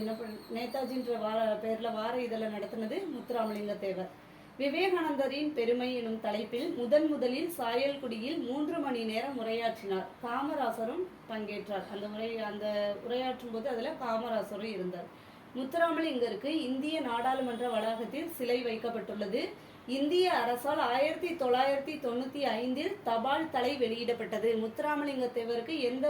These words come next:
வருடம் தபால் தலை வெளியிடப்பட்டது? ஆயிரத்தி தொள்ளாயிரத்தி தொண்ணூத்தி ஐந்து. தோற்றத்தை பார்த்தால் தென்னாட்டு சிங்கம் என கூறுவது சால பொருந்தும் என்று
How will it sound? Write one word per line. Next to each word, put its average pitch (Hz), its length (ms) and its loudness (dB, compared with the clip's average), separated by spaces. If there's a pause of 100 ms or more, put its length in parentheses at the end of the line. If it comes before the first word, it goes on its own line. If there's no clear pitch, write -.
வருடம் 262 360 2
தபால் 247 300 0
தலை 240 220 2
வெளியிடப்பட்டது? 233 640 -2 (260)
ஆயிரத்தி 277 380 4 (100)
தொள்ளாயிரத்தி 247 580 2 (300)
தொண்ணூத்தி 262 420 0 (140)
ஐந்து. 202 280 -4 (800)
தோற்றத்தை 349 460 8 (120)
பார்த்தால் 294 400 4
தென்னாட்டு 294 400 2 (120)
சிங்கம் 277 380 2
என 254 100 2 (120)
கூறுவது 254 380 2 (100)
சால 254 240 2 (160)
பொருந்தும் 254 440 4
என்று 226 180 -2